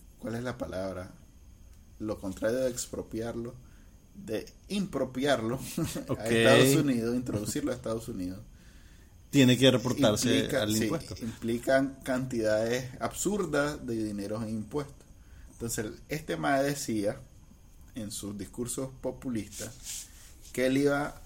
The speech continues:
Speaker 1: eliminar esos impuestos para que estas empresas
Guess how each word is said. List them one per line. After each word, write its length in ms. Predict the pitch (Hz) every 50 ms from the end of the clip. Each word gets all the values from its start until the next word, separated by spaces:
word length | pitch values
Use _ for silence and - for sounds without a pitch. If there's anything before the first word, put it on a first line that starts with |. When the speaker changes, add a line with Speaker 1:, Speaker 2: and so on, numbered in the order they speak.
| -
Speaker 1:
eliminar 560 | - 127 127 131 127 131 127 127 165 202 208 185
esos 220 | 180 - 175 175
impuestos 640 | 175 165 - - - 120 120 123 127 - 139 151 160 - - - - - - -
para 260 | - 120 113 113 110 -
que 100 | - 135
estas 260 | 123 - - 127 - - -
empresas 580 | 135 127 123 127 117 107 104 107 - - 113